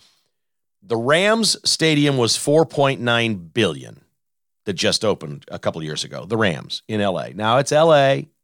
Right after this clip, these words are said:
it's a football stadium, but it's still five billion dollars for that stadium. The Royals say they can do all this for two billion dollars. They're gonna build a stadium. They're going to build restaurants.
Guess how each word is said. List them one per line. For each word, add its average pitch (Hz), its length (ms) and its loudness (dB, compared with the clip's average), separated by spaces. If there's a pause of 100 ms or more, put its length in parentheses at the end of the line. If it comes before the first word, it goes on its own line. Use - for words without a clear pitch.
(100)
it's 98 200 -6
a - 20 -14
football 147 300 0
stadium, 87 320 -6
but 113 80 -8
it's 117 100 -6
still 110 380 0 (360)
five 143 320 2
billion 123 420 4
dollars 92 380 2
for 90 100 -12
that 87 160 -4
stadium. 71 420 -8 (720)
The 110 40 -4
Royals 185 300 4
say 185 100 2
they 165 120 2
can 147 100 0
do 143 120 4
all 160 180 6
this 151 160 2
for 123 120 -4
two 147 200 0
billion 135 240 2
dollars. 85 260 2
They're 131 120 -2
gonna 139 120 0
build 123 200 0
a 98 40 0
stadium. 180 600 0 (1300)
They're 127 160 0
going 156 160 2
to 156 80 4
build 170 160 4
restaurants. 101 640 0